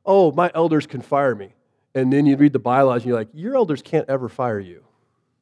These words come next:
Okay? I don't expect the elders to fire me, but they can. They can tell me what to preach. They could tell me what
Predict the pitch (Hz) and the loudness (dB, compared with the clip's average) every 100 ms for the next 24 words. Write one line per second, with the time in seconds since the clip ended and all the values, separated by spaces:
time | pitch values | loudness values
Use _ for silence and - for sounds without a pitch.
0 | _ _ _ - 107 107 117 _ _ _ | _ _ _ -14 -12 -12 -14 _ _ _
1 | _ _ _ _ - 165 185 147 - 151 | _ _ _ _ -8 -2 -2 -4 -4 -6
2 | - - 123 113 - 117 117 110 117 131 | -6 -8 -8 -8 -14 -14 -8 -8 -6 -10
3 | - - 117 107 - - 143 160 120 151 | -10 -8 -8 -8 -12 -4 0 0 -4 -10
4 | _ _ _ _ _ _ _ _ _ _ | _ _ _ _ _ _ _ _ _ _
5 | 143 143 127 - 135 135 127 - - - | -2 -2 -4 -4 -2 0 -2 -4 -12 -4
6 | 160 139 - - - _ _ _ _ - | -2 -2 -8 -20 -20 _ _ _ _ -6
7 | 131 127 - 127 123 127 131 - | -6 -6 -4 -2 0 2 0 -2